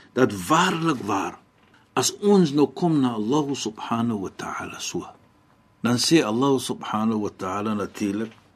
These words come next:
in 'n gesegde van die heilige profeet Mohammed sallallahu, hy sê, "Diegene wat nie," hy gebruik die term mudbir,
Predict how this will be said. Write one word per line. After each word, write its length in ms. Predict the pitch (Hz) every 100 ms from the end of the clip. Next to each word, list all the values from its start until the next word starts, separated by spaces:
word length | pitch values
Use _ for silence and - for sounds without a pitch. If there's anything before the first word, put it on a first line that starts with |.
| _ _ -
in 80 | 127
'n 40 | 113
gesegde 520 | 120 113 151 139 127
van 220 | - 117
die 100 | 98
heilige 460 | 85 101 110 107 107
profeet 540 | - 90 - 110 104
Mohammed 560 | - - - 139 110 92
sallallahu, 480 | - 82 87 87 87 - -
hy 100 | - 120
sê, 300 | - 160 143 _ _ _ _ -
"Diegene 760 | 170 - 185 202 196 185 135 - _ _ _ _ _ 117 104
wat 200 | 135 135
nie," 220 | 156 160 - -
hy 140 | 131
gebruik 320 | 139 127 147
die 140 | 147 -
term 280 | 139 123
mudbir, 380 | 107 135 107 101